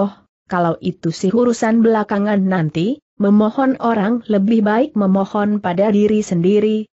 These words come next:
sampai waktunya siapa tahu kalau aku telah berhasil menemukan cara yang tepat untuk menghadapi Sen Toa Chung Chu. Yang penting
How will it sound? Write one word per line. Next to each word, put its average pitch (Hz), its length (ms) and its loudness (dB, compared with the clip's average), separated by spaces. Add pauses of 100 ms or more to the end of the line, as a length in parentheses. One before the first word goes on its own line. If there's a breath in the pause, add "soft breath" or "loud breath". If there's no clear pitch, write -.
(100)
sampai 208 480 0
waktunya 208 640 0
siapa 226 480 -2
tahu 302 400 0
kalau 240 480 0
aku 247 400 -4
telah 202 240 -2
berhasil 190 560 -2
menemukan 190 640 -2
cara 233 260 0
yang 180 220 0
tepat - 400 -6
untuk 226 320 -4
menghadapi 185 720 -4
Sen 190 320 -4
Toa 196 240 -2
Chung 190 320 -2
Chu. 180 160 -2
Yang 180 240 -2
penting 247 340 0